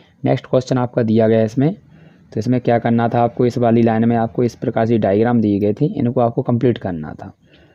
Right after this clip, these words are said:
तो यानी इसको कंप्लीट करेंगे तो ये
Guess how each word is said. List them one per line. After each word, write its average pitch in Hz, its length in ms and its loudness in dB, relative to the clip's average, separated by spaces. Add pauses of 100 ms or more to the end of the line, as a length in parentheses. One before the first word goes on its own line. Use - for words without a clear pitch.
(320)
तो 117 80 0
यानी 113 300 2
इसको - 300 -4
कंप्लीट 120 340 -2
करेंगे 123 380 0 (200)
तो - 80 -2
ये 110 180 2